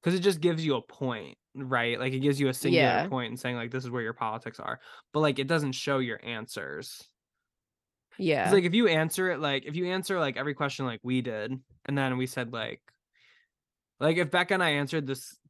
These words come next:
Speaker 1: test, like, the same way, but, like,
Speaker 2: Mm-hmm.
Speaker 1: let's say I was, like, in a fantasy world, I'm, like, pro-life or something, or, like, I'm anti-abortion, I should say.
Speaker 2: Right.
Speaker 1: Like, I don't think, I don't agree with abortion,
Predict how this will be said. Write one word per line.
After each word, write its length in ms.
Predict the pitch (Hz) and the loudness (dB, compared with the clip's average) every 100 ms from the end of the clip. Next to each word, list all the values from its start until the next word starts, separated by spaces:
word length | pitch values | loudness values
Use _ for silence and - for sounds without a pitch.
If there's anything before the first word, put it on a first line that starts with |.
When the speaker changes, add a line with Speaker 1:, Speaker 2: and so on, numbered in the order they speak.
| _ | _
Speaker 1:
test, 360 | - 127 127 - | -2 -2 0 -2
like, 160 | 131 | -4
the 80 | - | -4
same 440 | 123 139 127 127 123 | -6 -2 0 0 -2
way, 580 | 113 120 117 131 170 - _ - | -4 -2 -2 -2 -4 -10 _ -2
but, 80 | 151 | 0
like, 360 | 139 127 - 180 | 2 2 2 2
Speaker 2:
Mm-hmm. 20 | |
Speaker 1:
let's 220 | 151 156 | 2 2
say 100 | 185 | 4
I 240 | 151 131 131 | 4 4 2
was, 200 | 131 127 | 0 -2
like, 240 | 117 - | -6 -6
in 160 | 135 131 | -2 -2
a 100 | 127 | -2
fantasy 440 | 131 123 127 135 | -2 -2 -2 0
world, 260 | 135 135 131 | 2 2 0
I'm, 180 | 127 120 | -4 -4
like, 160 | 113 _ _ | -8 _ _
pro-life 540 | 123 120 117 113 123 | -4 -2 -4 -4 -4
or 60 | 139 | -4
something, 500 | 139 135 143 143 139 | -4 -4 -4 -4 -2
or, 100 | 127 | -2
like, 180 | 127 120 | -4 -4
I'm 120 | 120 | -6
anti-abortion, 680 | 120 120 117 113 113 - 131 | -6 -6 -6 -6 -8 -6 -4
I 80 | 127 | -4
should 180 | 131 131 | -6 -6
say. 320 | 135 131 135 _ - - - - - | -4 -2 -6 _ -20 -20 -20 -20 -6
Speaker 2:
Right. 420 | 233 - 101 127 | -4 -2 0 0
Speaker 1:
Like, 20 | |
I 60 | 127 | 0
don't 220 | 120 120 | -2 -6
think, 320 | 120 113 110 _ _ _ _ _ 110 - | -6 -6 -10 _ _ _ _ _ -20 -10
I 120 | 127 | -6
don't 220 | 127 120 - | -4 -6 -8
agree 160 | 123 117 | -8 -8
with 120 | 117 | -8
abortion, 500 | 110 110 - - | -10 -10 -10 -14